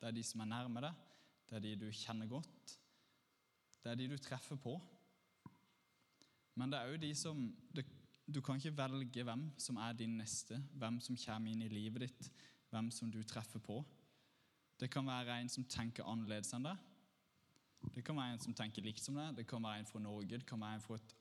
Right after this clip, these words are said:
annet land. De neste er de som er tre-, som vi treffer rundt oss.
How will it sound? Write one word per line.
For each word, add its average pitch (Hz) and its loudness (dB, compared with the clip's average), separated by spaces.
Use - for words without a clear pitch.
annet 120 0
land. 139 0
De 123 6
neste 127 0
er 113 0
de 117 2
som 123 2
er 110 0
tre-, 127 0
som - 0
vi 120 -2
treffer 123 -2
rundt 143 -2
oss. - -8